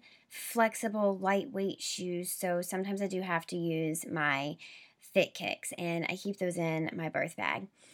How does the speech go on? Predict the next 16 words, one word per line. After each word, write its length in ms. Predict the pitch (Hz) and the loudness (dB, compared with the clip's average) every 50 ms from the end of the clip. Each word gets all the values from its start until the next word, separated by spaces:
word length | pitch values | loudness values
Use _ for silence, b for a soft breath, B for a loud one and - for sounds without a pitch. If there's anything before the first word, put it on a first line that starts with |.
| B B B B | B B B B
And 220 | 226 240 247 269 254 | 6 6 8 8 8
finally, 640 | 240 208 196 202 196 196 196 196 196 196 196 202 - | 8 8 8 8 8 8 6 6 6 6 4 4 2
my 240 | 202 196 185 180 170 | 2 2 4 4 6
lipstick. 720 | 170 143 - - - - 131 139 135 117 - - - - _ _ _ - | 4 4 2 0 0 2 4 6 6 6 4 0 -6 -20 _ _ _ -8
Total 320 | - 214 208 208 226 233 | 0 4 4 6 6 4
confidence 640 | 233 - 226 185 175 175 - 180 180 170 175 196 - | 2 2 2 2 2 2 0 0 0 0 0 -2 -2
move. 440 | 180 175 165 165 165 165 160 170 - _ _ _ | 0 0 2 2 2 2 0 -2 -4 _ _ _
Slap 440 | - - - - - 233 233 226 - | -10 -10 -4 0 2 2 2 4 4
that 200 | - 226 214 208 | 4 4 4 4
stuff 400 | - - - 214 196 196 196 - | 2 0 4 4 4 4 4 2
on, 460 | 185 185 180 180 180 180 175 175 190 190 | 4 4 6 6 4 4 2 0 0 4
walk 260 | 196 196 196 196 196 | 4 6 6 6 4
out 180 | 196 185 185 | 2 2 2
the 100 | - 185 | 0 -2
door, 440 | 175 - 180 170 170 170 170 170 165 - _ _ | 0 0 2 2 4 4 4 2 0 -4 _ _
conquer 640 | - - 196 175 175 185 180 - 190 180 175 170 196 | -6 0 2 4 4 2 2 2 4 4 4 2 0